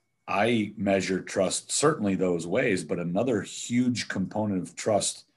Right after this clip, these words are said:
for me is I wanna be able to trust what you're telling me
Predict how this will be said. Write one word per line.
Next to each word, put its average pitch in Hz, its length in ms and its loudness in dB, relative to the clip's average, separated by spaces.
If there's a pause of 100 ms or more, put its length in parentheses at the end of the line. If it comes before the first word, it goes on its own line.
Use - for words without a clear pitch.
(500)
for 90 160 -8
me 104 420 4
is 95 280 -2
I 98 140 -2
wanna 117 260 4
be 98 120 0
able 95 160 0
to 90 80 -4
trust - 500 0
what 101 280 -2
you're 87 240 -6
telling 104 460 -2
me 69 240 -12